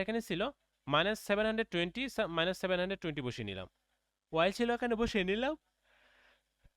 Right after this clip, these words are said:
equal forty eight দ্বারা যদি আমরা টুয়েলভ দ্বারা গুণ করে দিই, মানে ভাগ করে দিই, চার বারং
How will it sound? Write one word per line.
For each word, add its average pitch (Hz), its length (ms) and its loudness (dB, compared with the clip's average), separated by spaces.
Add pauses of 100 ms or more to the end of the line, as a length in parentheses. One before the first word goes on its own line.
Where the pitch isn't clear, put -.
(960)
equal 233 360 4 (800)
forty 226 300 2 (140)
eight 226 120 2 (260)
দ্বারা 156 260 6
যদি 156 200 -2
আমরা 147 160 4 (920)
টুয়েলভ 190 300 0
দ্বারা 208 180 4 (760)
গুণ 180 280 0
করে 156 220 4
দিই, 156 140 2 (300)
মানে 143 220 2
ভাগ 180 180 0
করে 160 200 2
দিই, 196 120 2 (400)
চার 196 180 6
বারং 220 140 0